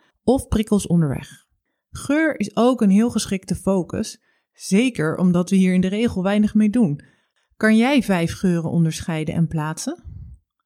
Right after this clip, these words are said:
Bij deze vorm van meditatie geldt hetzelfde principe met betrekking tot afleidende gedachten.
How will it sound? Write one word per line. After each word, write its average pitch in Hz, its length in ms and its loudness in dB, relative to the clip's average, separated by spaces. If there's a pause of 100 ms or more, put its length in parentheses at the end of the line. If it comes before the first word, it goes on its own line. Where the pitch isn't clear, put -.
Bij 185 180 0
deze 214 320 2
vorm 202 300 2
van 202 120 4
meditatie 180 680 0
geldt 202 280 -2
hetzelfde 233 480 0
principe 185 520 0
met 180 160 2
betrekking 180 440 -2
tot - 180 -6
afleidende 175 580 2
gedachten. - 640 -4